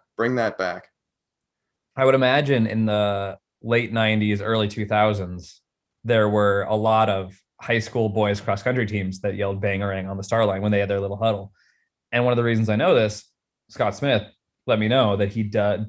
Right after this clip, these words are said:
Speaker 2: his team did in fact yell Bangarang.
Speaker 1: Man,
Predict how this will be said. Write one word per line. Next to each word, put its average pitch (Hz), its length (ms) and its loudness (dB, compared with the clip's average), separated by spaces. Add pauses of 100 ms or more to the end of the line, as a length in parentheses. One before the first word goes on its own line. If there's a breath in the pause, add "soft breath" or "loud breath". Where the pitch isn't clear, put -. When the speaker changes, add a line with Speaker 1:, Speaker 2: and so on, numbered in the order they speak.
Speaker 2:
his 113 340 -4
team 117 280 0
did 101 180 0
in 104 80 2
fact 95 400 -4 (440)
yell 101 200 0
Bangarang. 101 600 -2 (1000)
Speaker 1:
Man, 110 480 -4